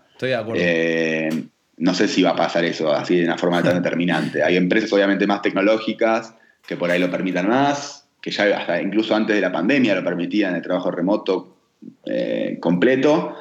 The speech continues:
Speaker 2: y otras que son más tradicionales que les va a costar más transformarse.
Speaker 1: Toby, gracias por tus minutos, por tus conocimientos, por tu forma de divulgar, por tu,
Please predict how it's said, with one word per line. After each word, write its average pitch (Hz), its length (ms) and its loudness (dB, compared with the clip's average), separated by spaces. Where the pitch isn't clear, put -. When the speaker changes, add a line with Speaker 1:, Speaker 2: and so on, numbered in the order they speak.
Speaker 2:
y 90 80 0
otras 127 240 0
que - 80 -6
son 98 120 -2
más 95 120 0
tradicionales 90 580 0
que 110 80 -2
les 85 100 -4
va 90 60 0
a 98 60 -4
costar 87 240 -2
más 95 140 0
transformarse. 98 600 -2
Speaker 1:
Toby, 147 560 -2
gracias 165 500 -2
por 127 280 -6
tus 110 500 -8
minutos, 120 760 -6
por 110 200 -6
tus 107 520 -6
conocimientos, 123 880 -4
por 120 140 -8
tu 110 80 -10
forma 151 440 -2
de 131 100 -2
divulgar, 123 580 -2
por 117 200 -8
tu, 104 460 -8